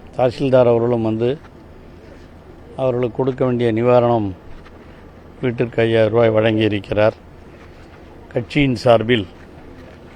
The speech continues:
அவர்களுக்கு நிவாரணப் பொருள்களை இந்த ஊர் தலைவர் அவர்களும்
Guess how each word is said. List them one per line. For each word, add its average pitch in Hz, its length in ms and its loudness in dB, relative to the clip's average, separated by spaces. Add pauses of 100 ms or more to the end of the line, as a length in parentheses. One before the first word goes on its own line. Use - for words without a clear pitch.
(160)
அவர்களுக்கு 120 520 2
நிவாரணப் 120 520 0
பொருள்களை 107 760 -4 (1300)
இந்த 113 460 0
ஊர் 110 240 -6
தலைவர் 117 380 2
அவர்களும் 107 440 0